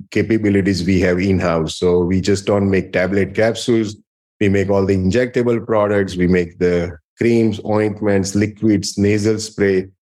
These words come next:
all the inhalation products, the transdermal patch, many other complex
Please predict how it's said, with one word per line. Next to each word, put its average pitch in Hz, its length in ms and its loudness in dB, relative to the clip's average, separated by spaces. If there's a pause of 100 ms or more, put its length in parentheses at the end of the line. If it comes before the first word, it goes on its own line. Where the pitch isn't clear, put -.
all 98 160 0
the 101 120 2
inhalation 107 640 0
products, 95 680 -2
the 92 120 0
transdermal 98 880 -2
patch, 95 640 -4 (300)
many 113 420 2
other 107 240 2
complex 101 720 -2